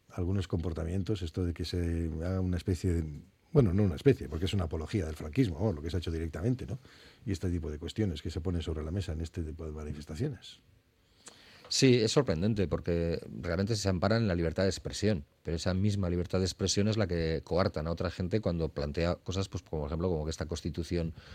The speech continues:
Speaker 2: funciona como, o ha funcionado durante décadas como un candado cerrojo para frenar aspiraciones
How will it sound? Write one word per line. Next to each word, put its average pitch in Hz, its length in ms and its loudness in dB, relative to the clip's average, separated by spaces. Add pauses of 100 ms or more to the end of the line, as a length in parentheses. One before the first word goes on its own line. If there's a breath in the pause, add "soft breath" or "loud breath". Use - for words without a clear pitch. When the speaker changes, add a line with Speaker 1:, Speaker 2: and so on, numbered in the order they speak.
(120)
Speaker 2:
funciona 82 440 -2
como, 80 460 -2
o 90 120 0
ha 92 60 2
funcionado 85 400 -2
durante 82 240 0
décadas 82 300 -2
como 85 120 -4
un 85 80 -2
candado 82 380 0
cerrojo 87 440 -2
para 80 240 0
frenar 82 280 -2
aspiraciones 80 640 -4